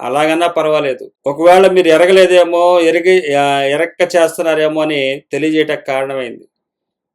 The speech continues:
మాకు అన్ని తెలుసు అనుకుంటే no problem. అయితే నిరి-, ఆ, నిత్యరాజ్యం కొరకు నిరీక్షించే నీతిమంతుల కొరకు ఈ మాటలు చెప్పబడేది, బలపరచడానికి, ఆ,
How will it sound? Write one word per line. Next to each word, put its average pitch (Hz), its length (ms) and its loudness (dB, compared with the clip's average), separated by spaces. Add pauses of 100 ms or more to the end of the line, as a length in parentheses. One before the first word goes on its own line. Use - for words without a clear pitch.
(160)
మాకు 160 200 0
అన్ని 180 240 2
తెలుసు 185 400 0
అనుకుంటే 175 840 0 (100)
no 143 80 -2
problem. 143 560 -4 (200)
అయితే 160 600 2 (160)
నిరి-, 180 600 0
ఆ, 156 160 0
నిత్యరాజ్యం 202 600 2
కొరకు 180 280 0
నిరీక్షించే 180 580 0
నీతిమంతుల 170 600 -4
కొరకు 147 340 -8
ఈ 160 240 -4
మాటలు 147 380 -4 (100)
చెప్పబడేది, 131 840 -4
బలపరచడానికి, 151 1300 -4 (540)
ఆ, 131 120 0